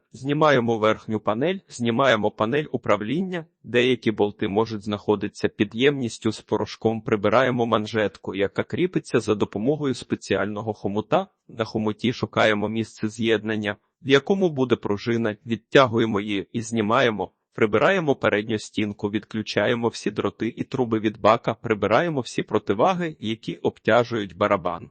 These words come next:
Відкручуємо амортизатори від основи машинки, витягуємо бак, відключаємо двигун.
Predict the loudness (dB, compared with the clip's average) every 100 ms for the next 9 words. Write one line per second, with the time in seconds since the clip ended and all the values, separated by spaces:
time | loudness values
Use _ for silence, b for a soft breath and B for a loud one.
0 | _ 0 0 2 0 0 0 -2 -2 2
1 | 2 2 0 0 4 2 2 0 -2 -4
2 | -6 -8 -4 -2 0 0 -2 -2 -4 -4
3 | -6 -8 -10 _ 0 2 4 2 4 2
4 | 2 4 2 2 -10 _ -6 -6 -2 -4
5 | 0 2 2 2 0 0 0 0 -2